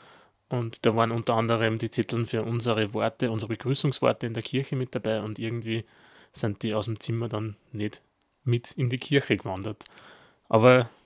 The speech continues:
das kann einfach passieren, das war nicht deine Schuld, es war <laughs> eigentlich mehr meine Schuld, weil ich hab irgendwo die Zetteln anbaut, aber man muss halt auch für das irgendwie dann einen Plan B haben. Wir haben dann unsere Texte in der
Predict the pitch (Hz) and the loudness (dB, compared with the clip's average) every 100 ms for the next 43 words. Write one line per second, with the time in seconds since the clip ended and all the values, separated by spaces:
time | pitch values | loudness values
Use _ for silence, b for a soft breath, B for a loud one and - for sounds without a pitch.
0 | _ _ _ - 117 - - 104 107 117 | _ _ _ -6 -4 -4 -6 -6 -8 -10
1 | - - 120 135 113 107 104 98 - 107 | -8 -2 0 0 0 -2 -2 -2 -2 2
2 | 117 - 123 120 _ 131 - 110 101 - | 2 4 4 2 _ -14 -8 -8 -6 -2
3 | 131 131 131 110 107 95 95 113 - 131 | 2 6 6 4 -2 -4 -4 -6 -4 -6
4 | 123 110 110 - B B B B B 135 | -2 -2 -2 -4 B B B B B 6
5 | 139 127 123 120 - 127 120 117 117 135 | 6 6 2 4 2 2 0 0 0 6
6 | 131 127 - B B B B B B - | 8 8 4 B B B B B B 4
7 | 120 117 117 117 107 b _ - 120 117 | 6 8 8 6 0 b _ -2 0 2
8 | - 120 113 113 117 117 120 123 123 113 | 0 0 0 0 -2 -2 -2 -2 -2 -2
9 | 120 117 117 113 107 104 113 107 104 110 | -2 -2 -2 -4 -6 -6 -4 -4 -4 -4
10 | 120 127 127 120 - b b b b b | -4 0 0 -2 -6 b b b b b
11 | _ 120 110 107 113 117 113 123 107 - | _ -2 -2 -2 -2 -2 -2 0 -2 -2
12 | 113 - - 110 110 110 104 104 98 | -2 -2 0 0 0 -4 -2 -2 -2